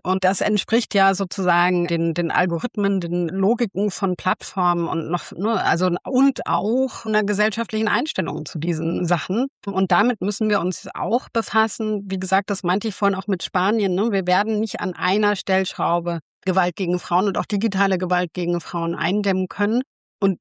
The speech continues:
jetzt, das ist dann sozusagen auch die Antwort auf die Frage. Also ich glaube, beides ist wichtig und ich würde nicht eins gegen das andere ausspielen wollen, mm, weil das eine ja auch Opfern hilft. Ich würde auch sagen, neben dem, äh, äh, tatsächlich Strafrecht ist es eben auch sehr, sehr wichtig,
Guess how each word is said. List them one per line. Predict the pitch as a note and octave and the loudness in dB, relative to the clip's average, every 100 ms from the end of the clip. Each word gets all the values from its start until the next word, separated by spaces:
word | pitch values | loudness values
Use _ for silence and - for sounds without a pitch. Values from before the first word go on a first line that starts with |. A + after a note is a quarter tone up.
| _ | _
jetzt, | G#3+ A3 G3 G3+ - | -12 -2 0 0 2
das | G3 F#3 | 0 0
ist | A3 G3+ | 0 2
dann | G3 | 2
sozusagen | G3 F#3+ F#3+ F#3 | 0 0 0 2
auch | F#3 | -2
die | - F#3 | -2 0
Antwort | F#3 A3+ G3+ | 0 0 0
auf | - - | 0 -2
die | F#3+ | -6
Frage. | - E3+ G3 A3+ G#3+ | -2 2 2 2 0
Also | E3+ | -2
ich | F#3+ | -2
glaube, | F3+ E3+ F#3 | 0 2 2
beides | D#3+ D3+ G3 C4 | 2 2 2 -2
ist | A3 - F#3+ | -4 -6 -6
wichtig | G#3+ - A#3+ C4+ - - | -6 -4 -2 -2 -2 0
und | F#3+ F#3+ | 0 0
ich | - - | -2 -2
würde | F#3+ F3+ | 0 2
nicht | F#3 F3 - - | 0 -2 -8 -2
eins | D#3 E3+ E3+ | -2 0 -2
gegen | F3 E3+ | -4 -2
das | D#3+ D#3 | -2 -4
andere | E3 D#3+ D3+ - | -6 -6 -6 -6
ausspielen | E3 G#3+ - A#3 A#3 A#3 | -6 -8 -8 -4 -2 -2
wollen, | G#3 G3+ G#3+ A3 - _ _ _ _ _ | 0 2 2 0 -4 _ _ _ _ _
mm, | F3 F#3+ G3+ G3 G3 G3 - | 0 4 4 4 4 2 -2
weil | E3 F3 | 0 2
das | F#3+ - | 2 2
eine | - A3 A#3 | 2 2 2
ja | G3 F3+ F#3 F#3 - | 2 2 2 0 0
auch | D3 E3+ - | -2 -2 -2
Opfern | G3 - A#3+ A#3+ A#3+ A#3 | -4 0 0 2 2 0
hilft. | F3 G#3+ A#3+ C4+ - | 0 0 0 -2 -6
Ich | - | -4
würde | G#3 - | 0 2
auch | F3+ | 0
sagen, | - F#3+ G3 | 2 2 4
neben | F#3+ G#3 A3+ | 2 2 2
dem, | G#3 G3+ | 0 -2
äh, | - F3 | -2 -4
äh, | E3+ B2+ D3+ E3+ | -4 -6 -4 -4
tatsächlich | G3 - F#3 F#3 - | -4 -2 0 0 -4
Strafrecht | - D#3 A#3 - G3 | 0 2 2 0 -6
ist | E3+ - | -6 -8
es | - | -8
eben | E3+ F3 | -6 -4
auch | E3+ | -4
sehr, | - D#3+ F#3 A3+ | -6 -2 2 2
sehr | F#3+ F3 | 2 0
wichtig, | F#3 - | -2 -4